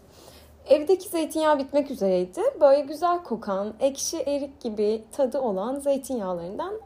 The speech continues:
alalım diye konuştuk eşimle. Bir akşam yürüyüş sonrasında da markete uğradık. Hani amacımız yağ almak. Çok da öyle bir şey almayacağız. Marketin kapanmasına da böyle daha on beş yirmi dakika var. Saat akşam dokuz buçuk suları. Girdim yağ reyonuna.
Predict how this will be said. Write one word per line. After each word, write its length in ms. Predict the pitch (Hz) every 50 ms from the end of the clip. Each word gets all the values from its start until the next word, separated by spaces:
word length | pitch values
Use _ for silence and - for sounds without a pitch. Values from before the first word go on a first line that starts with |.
| - _
alalım 380 | 339 330 285 254 254 226 202 170
diye 120 | - -
konuştuk 500 | - - 180 175 175 - - - - -
eşimle. 520 | 185 185 185 - 202 196 214 269 370 508 - - - - - - - - _ _
Bir 60 | 370 370
akşam 460 | 359 349 - - 285 254 247 254 269
yürüyüş 280 | 294 285 294 285 269
sonrasında 520 | - - 233 202 185 196 190 - 226 269 330
da 60 | 453
markete 520 | 427 370 320 302 285 277 240 214 - -
uğradık. 460 | 208 262 240 190 - 190 262 381 - 330
Hani 240 | 262 185 220 269
amacımız 520 | 269 226 185 170 156 - 175 220 285 285 277 254
yağ 200 | 220 180 165 165
almak. 580 | - - - - 190 254 302 - - - -
Çok 220 | - 202 180 - -
da 60 | 170
öyle 160 | 165 165 175
bir 40 | 185
şey 180 | - - 254
almayacağız. 440 | 233 214 196 175 180 - 381 480 - - - - - - - - -
Marketin 440 | 247 294 302 302 370 359 - 359 -
kapanmasına 760 | - 330 - 320 320 320 320 330 311 311 - 320 311 320 339
da 120 | 330 294 294
böyle 240 | 285 294 302 285
daha 140 | 294 294 285
on 240 | 277 262 254 254 247
beş 260 | 254 247 - - -
yirmi 280 | 240 240 240 233 226 220
dakika 400 | 190 170 165 - - - 175 175
var. 160 | 175 175 170
Saat 340 | 170 - - 190 185 185 185 - -
akşam 380 | 180 - - - 185 180 180
dokuz 280 | 190 185 - 208 196 180
buçuk 240 | 175 - - - -
suları. 460 | - - 185 170 180 185 233 359 494 - - - - - - - _ _ _ -
Girdim 360 | 440 440 415 359 320 262 233
yağ 240 | 220 - 202 196 190
reyonuna. 560 | 190 190 190 185 185 190 202 247 349 571